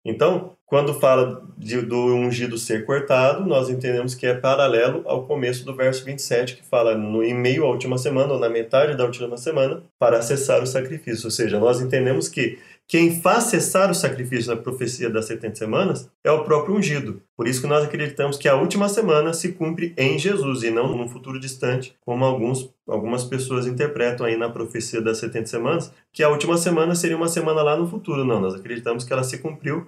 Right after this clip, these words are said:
na época de Jesus Cristo e que ela é um pedaço cortado de uma profecia maior, conforme a Bíblia diz,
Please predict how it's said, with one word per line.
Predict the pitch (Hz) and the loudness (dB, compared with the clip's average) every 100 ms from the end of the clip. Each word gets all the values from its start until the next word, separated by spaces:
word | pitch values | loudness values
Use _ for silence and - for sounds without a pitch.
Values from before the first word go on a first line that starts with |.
| - | -8
na | 151 143 | 0 2
época | 120 120 139 113 | 4 2 -4 -4
de | 107 131 - _ | -4 -6 -8 _
Jesus | 110 120 139 - | -6 -6 -6 -8
Cristo | 120 127 127 _ _ _ - | -8 -8 -8 _ _ _ -10
e | 127 | -8
que | 151 143 | 0 4
ela | 131 151 151 | 4 4 2
é | 127 | 4
um | 131 135 | 2 2
pedaço | 175 139 120 127 131 190 - - | -2 2 4 4 0 -6 -8 -4
cortado | - 180 185 123 123 143 170 - _ | 0 2 2 2 4 2 -2 -6 _
de | 127 | -2
uma | 143 139 | 0 0
profecia | 139 147 139 139 127 | -2 -4 -4 0 2
maior, | 131 180 131 - - - - | 4 6 6 4 0 -10 -6
conforme | 123 123 113 113 | -4 0 2 2
a | |
Bíblia | 107 107 127 | 0 -2 0
diz, | 127 170 | -2 -4